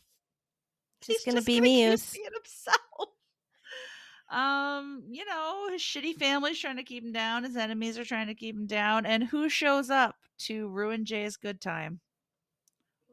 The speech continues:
Speaker 2: Drew. <laughs>
Speaker 1: I mean, he really wants to separate him from himself, from the Busybody Boys squad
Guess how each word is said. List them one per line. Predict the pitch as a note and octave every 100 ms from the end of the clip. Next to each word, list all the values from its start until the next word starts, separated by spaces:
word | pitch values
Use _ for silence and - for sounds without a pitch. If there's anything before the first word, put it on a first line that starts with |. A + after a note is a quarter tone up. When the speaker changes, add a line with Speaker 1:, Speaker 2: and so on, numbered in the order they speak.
| _ _ _ _ _
Speaker 2:
Drew. | - D#4+ F#4 G4 F#4 C#4 A3 C#4 A4 - - - B4+ - - -
<laughs> | - - - - - - - - - -
Speaker 1:
I | C4+ D#4+
mean, | F4 F4+ F4 F4 E4+ E4 - C#4
he | - D#4+ E4+
really | D#4 D#4+ D#4 D4+ C4+ C4 A#3 - _ _ -
wants | G3+ G#3+ A#3 -
to | A3
separate | - - G3+ G3 A#3+ A#3+ B3+
him | B3+ C4 C4+ C4 B3+ C#4 D4 _ _ _ _ _ _ _ _ _ _ _
from | - A3+ A#3 B3 B3 A#3+
himself, | A#3 A#3 - A#3 A#3 -
from | G3+ F#3+ G#3+
the | A3
Busybody | A3+ A3+ A3+ A#3 A#3+
Boys | A3 A#3 A#3
squad | - A#3 A3+ A3+ A3+ A3+